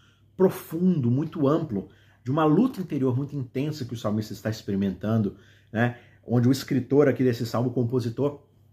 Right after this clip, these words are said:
ele se sente desamparado e distante de Deus. E os versos um e dois e seis e sete, eles deixam isso muito claro quando o salmista diz: "Ouve a minha oração, Senhor.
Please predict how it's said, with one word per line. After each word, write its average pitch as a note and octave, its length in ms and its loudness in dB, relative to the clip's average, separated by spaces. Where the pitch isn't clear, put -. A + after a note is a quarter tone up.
ele B2+ 160 2
se B2 140 -4
sente C#3+ 260 -4
desamparado E3+ 800 2
e C3 40 0
distante B2+ 600 -6
de G2+ 80 -6
Deus. F2+ 540 -10
E C3 80 2
os C3 180 2
versos D#3 800 2
um D#3 180 2
e D#3 60 4
dois B2+ 420 4
e A2+ 40 -4
seis C#3+ 320 -2
e - 20 0
sete, D3 540 -2
eles A#2+ 180 2
deixam C#3 240 0
isso B2+ 160 -6
muito C3 220 -2
claro A#2+ 360 2
quando A#2 120 0
o A#2 60 0
salmista A#2 360 -2
diz: A2+ 400 -2
"Ouve B3 380 6
a F#3+ 60 -2
minha D#3+ 140 -4
oração, G2 440 -4
Senhor. E2 400 -14